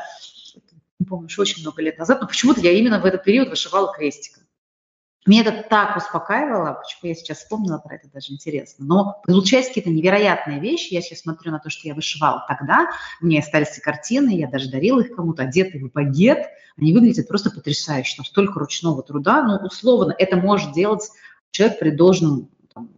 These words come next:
усидчивости, да, там, креативности и так далее. И эти вещи, правда, можно даже продавать. Ну,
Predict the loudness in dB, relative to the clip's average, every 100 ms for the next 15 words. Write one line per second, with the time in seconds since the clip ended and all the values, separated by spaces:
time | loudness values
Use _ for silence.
0 | _ -6 0 2 2 0 -4 -6 -6 -12
1 | -4 0 0 -2 -8 -6 -8 -4 -2 -2
2 | -4 -8 -16 -14 -6 0 2 2 -2 -2
3 | 0 2 2 0 0 -2 -2 -2 -4 -8
4 | -8 -12 -14 -16 -20 -18 -14 -14 -14 -16
5 | -16